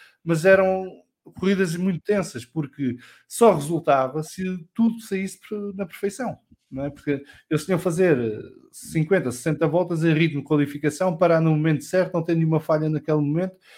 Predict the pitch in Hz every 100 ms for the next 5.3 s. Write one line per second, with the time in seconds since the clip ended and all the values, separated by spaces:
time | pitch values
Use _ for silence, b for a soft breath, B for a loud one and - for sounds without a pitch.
0 | b b 170 160 185 156 - 180 165 175
1 | 185 175 160 156 160 170 170 165 165 -
2 | 170 170 156 151 143 131 131 131 156 151
3 | 143 147 135 131 _ 147 147 143 156 160
4 | 160 _ b b b b - 131 120 135
5 | 131 123 101